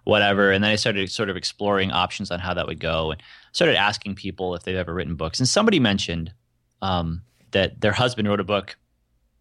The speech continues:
and, uh, he made a documentary that went along with the book. And it's, it's so obvious, but I didn't even, I never even considered it. And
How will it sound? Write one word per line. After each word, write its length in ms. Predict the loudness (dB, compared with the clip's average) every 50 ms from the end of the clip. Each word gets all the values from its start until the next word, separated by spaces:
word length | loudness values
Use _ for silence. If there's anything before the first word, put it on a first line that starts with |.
| _ -14 -10
and, 460 | -8 -6 -4 -4 -4 -6 -6 -8 -8 -8 -6
uh, 180 | -4 -4 -2
he 300 | -4 -4 -4 -4 -2 0
made 160 | 0 2 2 2
a 40 |
documentary 640 | 0 0 -2 -2 -2 -4 -6 -4 -2 -2 -2 -2 -4
that 140 | -4 -4 -4
went 160 | -2 -2 -2
along 220 | -2 -2 -2 -2
with 100 | -4 -8
the 60 | -8
book. 340 | -6 -4 -4 -4 -4 -8 -14 -20 -20 -20 -20 -20 -20 -20 _ _ _ _ _ _ _ _
And 600 | -2 0 2 2 2 2 2 2 0 -2 -2 -4 -6 -12 _ _ _ _ _ _ _
it's, 400 | -4 -4 -2 -2 -4 -4 -4 -6 -8 _
it's 160 | -16 -8 -6
so 380 | -4 -2 0 2 2 2 0 0 0
obvious, 720 | 2 2 2 0 0 -4 -4 -4 -4 -4 -6 -6 -10 -10
but 320 | -8 -4 -4 -4 -4 -4 _ _ _ _ _ _ _ _ _ _ _ _ -6
I 80 | -4
didn't 180 | -2 -2 0 0
even, 260 | -2 -2 -2 -4 -4
I 100 | -2 -2
never 200 | 0 0 2 0
even 160 | 0 -2 -4
considered 460 | -6 -8 -8 -4 -2 -2 -2 0 0
it. 180 | 0 -2 -2 -2
And 380 | -4 -2 -2 0 -2 -4 -4 -8